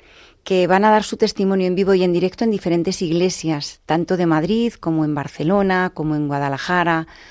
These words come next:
como en Valencia, durante los próximos días. Es decir, a lo largo de la semana del orgullo gay, ellos estarán,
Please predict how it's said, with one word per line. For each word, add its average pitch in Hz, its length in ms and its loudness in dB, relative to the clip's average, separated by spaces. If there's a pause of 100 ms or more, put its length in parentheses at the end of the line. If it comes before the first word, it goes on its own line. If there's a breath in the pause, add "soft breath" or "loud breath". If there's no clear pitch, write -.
(420 loud breath)
como 165 340 0
en 156 260 2
Valencia, 175 680 0 (680 loud breath)
durante 185 280 0
los 175 120 0
próximos 180 480 -2
días. 170 340 -4
Es 160 80 -12
decir, 170 240 -6
a 160 60 2
lo 156 80 2
largo 180 260 0
de 175 80 2
la 175 100 -2
semana 185 420 -2
del 175 120 -2
orgullo 170 300 -4
gay, 185 180 0
ellos 165 220 -2
estarán, 165 600 -2